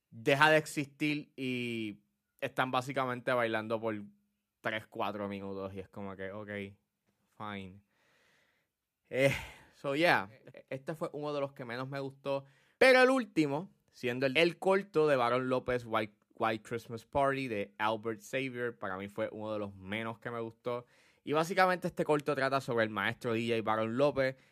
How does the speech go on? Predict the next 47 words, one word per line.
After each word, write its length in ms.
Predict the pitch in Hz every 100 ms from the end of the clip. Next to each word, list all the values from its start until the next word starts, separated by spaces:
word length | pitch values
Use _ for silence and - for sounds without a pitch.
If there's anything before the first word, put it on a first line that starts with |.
| _
que 100 | 123
presenta 420 | 127 131 156 156
un 140 | 160 143
día 240 | 143 143
en 120 | 139
la 120 | 127
vida 440 | 113 131 131 120 117
de 80 | 98
una 160 | 98
de 60 | 107
sus 160 | 117
fiestas, 560 | - 104 85 _ 90 76 _
slash 320 | - 110 -
eventos 320 | 123 160 156
más 160 | 147 117
importantes 560 | 120 127 117 123 120 127
del, 200 | 127 -
del 600 | 107 117 104 92 90 135
año 340 | 151 151 135 131
que 120 | 113
transcurrió 540 | 107 107 110 110 123
en 80 | 117
el 120 | 107
Vivo 320 | 95 107 104
Beach 300 | 104 110 101 -
Club 260 | 127 117
de 120 | 113
Puerto 320 | 104 95 - 90
Rico. 380 | 95 87 82 _ _ _ _ _ -
Este 300 | 127 - 147
corto 300 | 143 139 143
es 60 |
bastante 400 | 123 - 117 110
decepcionante. 640 | 113 113 117 - 117 117 127
Yo 80 |
lo 60 | 180
estaba 280 | - 160 165
esperando 500 | 156 147 139 139 139
porque, 280 | 120 101 98
pues, 280 | 127 139 139 _ -
me 80 | 107
gusta 280 | 104 -
mucho 200 | 123 117
como 220 | 123 120 110
que 100 | 107
la 80 |
escena 640 | 101 - 110 117 120 120